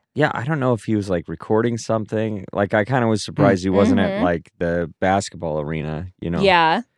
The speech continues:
Speaker 2: Yeah, in fact, I don't remember seeing much advertised for it.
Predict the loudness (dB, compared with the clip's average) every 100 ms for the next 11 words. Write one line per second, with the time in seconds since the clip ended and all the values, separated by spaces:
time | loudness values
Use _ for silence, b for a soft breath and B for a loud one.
0 | _ -6 -2 0 2 0 -2 -2 0 0
1 | 0 0 0 2 2 0 -4 -2 0 0
2 | 0 -2 -4 -8 -10 -10 -12